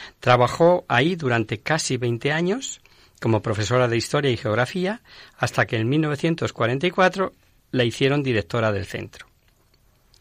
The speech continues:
Y ella, aunque disfrutaba en el colegio enseñando,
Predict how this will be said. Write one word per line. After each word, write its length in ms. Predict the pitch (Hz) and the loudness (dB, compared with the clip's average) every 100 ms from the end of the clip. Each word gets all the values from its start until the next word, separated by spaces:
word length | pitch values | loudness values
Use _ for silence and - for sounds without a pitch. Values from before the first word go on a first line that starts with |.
| - _ _ - | -20 _ _ -6
Y 160 | 196 | -2
ella, 240 | 254 185 - _ _ _ _ _ _ _ _ - - | 2 2 2 _ _ _ _ _ _ _ _ -12 0
aunque 300 | 143 139 127 | 0 2 2
disfrutaba 640 | 131 - 131 175 180 160 | 0 -2 2 2 2 0
en 80 | 156 | 0
el 100 | 131 | 0
colegio 420 | 123 143 - 143 | 0 -2 -2 -4
enseñando, 600 | 127 127 127 175 131 131 | -2 0 0 2 0 -4